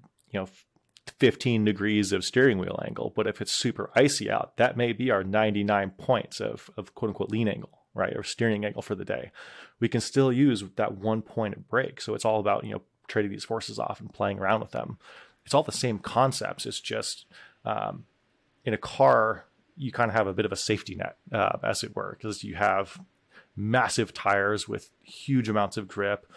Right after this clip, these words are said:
You've got, uh, protective cage around you. You've got airbags. You've got seatbelts. You've got all these other things. Um, so you can practice all these things.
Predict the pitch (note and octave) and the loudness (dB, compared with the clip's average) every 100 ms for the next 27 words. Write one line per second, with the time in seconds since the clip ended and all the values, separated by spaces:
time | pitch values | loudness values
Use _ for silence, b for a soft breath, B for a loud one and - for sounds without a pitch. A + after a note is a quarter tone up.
0 | B B G#2 F#2 G#2 G2+ G#2 _ _ G#2+ | B B -8 0 2 2 0 _ _ -6
1 | G2 A2+ A2+ A2+ G#2+ - A2+ A2 G#2 G#2+ | -6 -6 -4 -4 -4 -2 -2 -2 -2 -2
2 | A2 G#2 G#2+ G2 G2+ F#2 G#2+ G#2 - - | -2 -4 -6 -6 -8 -4 0 2 0 -4
3 | _ - A#2 G2+ G2 - - - F#2+ G#2+ | _ -4 -2 0 2 0 -4 -10 -6 -4
4 | - A#2 A2+ A2+ - G#2+ A2 G#2 G#2+ G#2 | -4 -4 -2 -4 -4 -2 2 2 2 -4
5 | G#2+ A#2+ G2+ G#2 - B B B B B | -2 -2 -2 -6 -10 B B B B B
6 | B - G#2 - - - _ _ _ _ | B -4 -4 -4 -10 -18 _ _ _ _
7 | _ _ - - A2 B2+ B2 C3 C#3+ G2+ | _ _ -16 -6 -2 2 4 4 4 0
8 | - - - - B2+ | -8 -8 -12 -12 -12